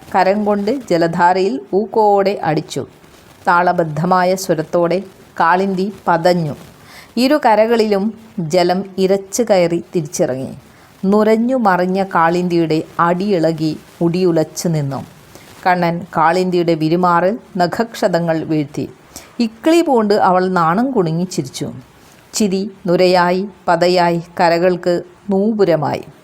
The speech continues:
കാളിന്തി ഉലഞ്ഞു, ഇളകി മറിഞ്ഞു, കര കവിഞ്ഞു. കാളിയനോട് നാഗിനിയാണ് വിവരം പറഞ്ഞത്. പതിവില്ലാത്തതുപോലെ കാളിന്തിയാർ ഉലയുന്നു.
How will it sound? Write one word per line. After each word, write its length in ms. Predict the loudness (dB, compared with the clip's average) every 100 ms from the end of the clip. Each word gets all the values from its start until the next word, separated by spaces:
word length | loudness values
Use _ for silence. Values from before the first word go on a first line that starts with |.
| -20 -14 0
കാളിന്തി 560 | 2 2 2 0 -2 -2 0
ഉലഞ്ഞു, 400 | 0 -2 -6 -10 -14 -2
ഇളകി 380 | 2 2 2 2
മറിഞ്ഞു, 460 | 2 0 -2 -8 -10 -2
കര 160 | 0 0
കവിഞ്ഞു. 480 | 0 -2 -2 -6 -10 -14 -20 -20 -20 _ 2
കാളിയനോട് 640 | 2 2 0 0 0 -2 -4 -14 -14 -4
നാഗിനിയാണ് 800 | 2 2 2 2 0 2 2 2
വിവരം 420 | -2 -2 0 0 0
പറഞ്ഞത്. 380 | 0 0 -6 -8 -14 -20 _ -20 -20 -20 0
പതിവില്ലാത്തതുപോലെ 1300 | 0 2 2 2 2 2 2 0 0 0 0 2 0 -2 -10 -4 2
കാളിന്തിയാർ 800 | 4 2 0 0 2 4 4 4
ഉലയുന്നു. 480 | 2 2 0 0